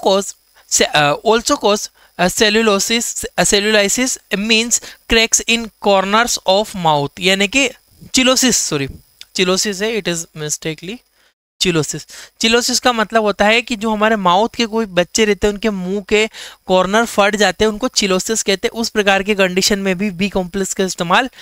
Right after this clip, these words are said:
किया जाता है और, अ, या फिर बीकासुल कैप्सूल का इस्तेमाल करते हैं। It can, it can also cause, अ, glossitis means swelling in tongue, यानी कि glossitis का मतलब होता है जबकि जुबान में जो कि सूजन आ जाती है ना, याद रखना टर्मिनोलॉजी बहुत इंपॉर्टेंट है।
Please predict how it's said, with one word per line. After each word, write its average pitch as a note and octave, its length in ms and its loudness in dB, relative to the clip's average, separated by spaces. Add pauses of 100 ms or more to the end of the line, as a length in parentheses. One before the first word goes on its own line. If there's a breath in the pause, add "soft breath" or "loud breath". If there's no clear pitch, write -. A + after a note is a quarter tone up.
(340 loud breath)
किया A3 180 2
जाता F#3 300 2
है C#4 240 0
और, G#3 260 -2 (240)
अ, D3+ 200 2 (100)
या F3 140 0
फिर A#3 160 0
बीकासुल F3+ 460 -2
कैप्सूल F3+ 320 -4
का F3+ 80 -4
इस्तेमाल E3+ 340 -4
करते B2 300 -8
हैं। C3 80 -12 (360 loud breath)
It C4 140 -4
can, A#3 280 0 (420)
it A3+ 80 -4
can B3+ 220 0 (200)
also G#3+ 360 2 (120)
cause, F#3 320 2 (400 soft breath)
अ, D3+ 180 4 (260)
glossitis A3 840 2
means G3 480 0
swelling A#3 600 2
in C4 200 0
tongue, F3 380 0
यानी F#3+ 200 2
कि A#3 140 -2
glossitis G#3 600 0
का A#3 100 2
मतलब A3 280 -2
होता G#3+ 200 0
है A3+ 60 0
जबकि G3 320 -4
जुबान E3+ 480 -2
में G#3+ 180 0
जो F#3+ 120 -6
कि G3+ 120 -8
सूजन F3+ 460 -4
आ F3+ 100 4
जाती E3+ 280 -2
है E3+ 60 -2
ना, C4+ 180 0 (420 loud breath)
याद F#3 240 2
रखना G3+ 260 -2
टर्मिनोलॉजी F#3+ 720 0
बहुत E3 360 -2
इंपॉर्टेंट F#3+ 540 -2
है। G#3 120 2